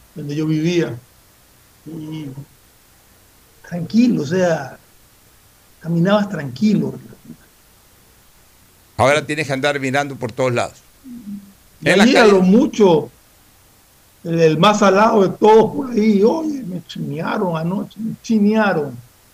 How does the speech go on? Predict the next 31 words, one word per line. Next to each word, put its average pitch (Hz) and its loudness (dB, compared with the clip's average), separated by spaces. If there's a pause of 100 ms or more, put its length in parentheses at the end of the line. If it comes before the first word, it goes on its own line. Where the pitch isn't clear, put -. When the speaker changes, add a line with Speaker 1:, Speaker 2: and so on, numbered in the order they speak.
(240)
Speaker 1:
Que 190 -6
era 220 2
el 214 0
chino 233 0
que 170 -8
te 170 -12
cogía 208 0
uno 226 4
del 214 2
pescuezo 214 0
por 214 0
atrás 247 -2
y 208 0
el 196 -2
otro 190 -4
se 170 -10
te 170 -10
llevaba 165 -2
las 156 -6
Speaker 2:
Ya, - -8
Speaker 1:
cosas. 110 -14
Speaker 2:
pero 123 0
en 123 0
la 127 -2
calle 175 -2
nueve 170 -2
de 151 0
octubre 160 -4
no 147 -4
te 131 -10
chineaban. 101 -6